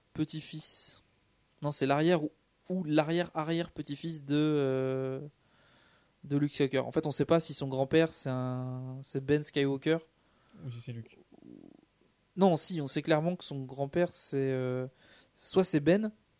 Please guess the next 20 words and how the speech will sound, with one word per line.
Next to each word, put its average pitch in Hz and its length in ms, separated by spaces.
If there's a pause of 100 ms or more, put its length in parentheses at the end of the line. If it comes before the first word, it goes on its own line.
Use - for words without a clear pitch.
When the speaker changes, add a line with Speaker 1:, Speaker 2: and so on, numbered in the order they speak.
(220)
Speaker 1:
soit 175 300
c'est 156 140
le 139 100
fils 170 200
de 165 80
Ben. 139 240 (1600)
Ça - 140
peut 135 100
pas 160 80
être 151 120
Luke. - 260 (260)
Luke 135 280
est 131 100
trop, 139 600
trop - 160
vieux. 131 140 (120)
Speaker 2:
Encore 123 200
trop - 140
loin. 110 160 (220)
Speaker 1:
Voilà. 131 260